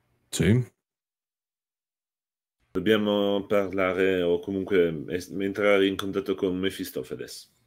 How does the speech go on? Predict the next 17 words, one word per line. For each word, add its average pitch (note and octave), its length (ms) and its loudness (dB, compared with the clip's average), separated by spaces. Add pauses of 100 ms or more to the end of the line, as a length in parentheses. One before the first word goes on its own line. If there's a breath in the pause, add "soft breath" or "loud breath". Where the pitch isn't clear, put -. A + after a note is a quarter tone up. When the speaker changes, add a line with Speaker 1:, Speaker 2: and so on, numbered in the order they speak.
(1200)
Speaker 2:
Andiamo E2+ 260 -2
dritti F2+ 320 2
Speaker 1:
Ah. F#2 40 4
Speaker 2:
al E2 100 -2
punto, E2+ 420 0
non F2 180 -4
voglio F2+ 600 4
s-, - 180 -10
stare D#2 520 -4
qui D#2+ 180 -4
a C#2 120 -4
rompermi D#2 460 -10
il D2+ 80 -12
cazzo D2 380 -6
più D2 100 -12
di C#2+ 100 -10
tanto. - 300 -18